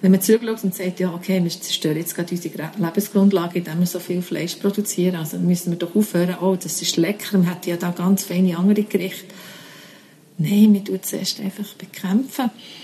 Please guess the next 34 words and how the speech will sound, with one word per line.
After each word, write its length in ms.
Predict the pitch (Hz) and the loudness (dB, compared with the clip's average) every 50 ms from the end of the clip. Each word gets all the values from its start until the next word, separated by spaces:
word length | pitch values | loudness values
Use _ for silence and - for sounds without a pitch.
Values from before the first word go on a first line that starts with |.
| - - - - - - - - _ _ - _ _ _ _ - - _ - - - - - | -20 -20 -20 -20 -20 -20 -20 -20 _ _ -20 _ _ _ _ -20 -20 _ -20 -20 -20 -14 -6
Aber 160 | - 208 226 | 0 2 2
das 260 | 214 220 208 - - | 2 2 -2 -8 -6
zeigt 200 | - 226 220 214 | -4 -4 -2 -2
mir 80 | 220 226 | -2 -2
auch 100 | 220 226 | 0 2
immer, 200 | 233 233 240 226 | 2 2 2 2
wie 60 | 214 | 2
etwas 360 | 208 208 208 214 190 - - | 0 0 -2 -4 -8 -4 -2
hart 240 | 196 214 226 - - | -2 -2 -2 -4 -6
bekämpft 600 | - 208 - - 214 190 208 247 254 - - - | -8 -8 -4 -2 0 0 0 0 -2 -6 -8 -4
worden 280 | - 214 226 226 233 220 | -2 -2 -2 0 0 0
ist, 140 | 226 - - | 0 0 -2
wie 60 | 214 | -2
zum 140 | - - 208 | 0 2 2
Beispiel 180 | 214 - 220 | 2 0 -2
die 60 | - - | -6 -6
Trinkwasserinitiative, 1200 | 208 190 262 - - - 220 220 - - 240 247 240 - - 233 - - 233 233 220 233 233 208 | -4 -4 -4 -6 -6 -6 -6 -6 -4 -4 -4 -4 -4 -4 -8 -10 -6 -4 -2 -2 0 0 0 0
wo 100 | 202 196 | 0 -2
gerade 220 | 196 - 196 208 | -4 -6 -6 -6
speziell 760 | - - - - 202 196 - - - - 208 196 208 233 262 262 247 247 247 - - - - - - - _ - | -6 -6 -4 -6 -6 -6 -4 -4 0 2 2 2 2 0 -2 -4 -4 -6 -8 -10 -16 -20 -20 -20 -20 -20 _ -6
bekämpft 500 | - 220 214 - - 214 226 214 - - | -6 -6 -4 0 0 0 0 0 -2 -4
ist 140 | 214 - - | -6 -2 0
worden, 380 | 214 208 214 208 214 196 190 | 2 2 2 2 2 2 4
weil 300 | 190 208 214 220 233 240 | 4 6 6 6 4 2
wir 60 | 220 214 | 2 2
ja 220 | 208 202 208 190 | 2 0 0 -2
auch 100 | - 208 208 | -2 -2 -2
schon 160 | - 220 208 | -2 -2 -2
dann 240 | 214 196 202 220 226 | 0 2 2 4 4
haben 100 | 214 214 | 2 0
gesehen, 300 | 208 - - 202 202 196 | -2 -2 -2 0 2 4
wir 160 | 202 202 196 | 4 4 2
müssen 280 | 196 196 - - 202 190 | 0 -2 -2 -4 -4 -4
weniger 420 | 185 180 190 202 202 - 202 202 | -2 0 0 -2 -2 -2 -6 -10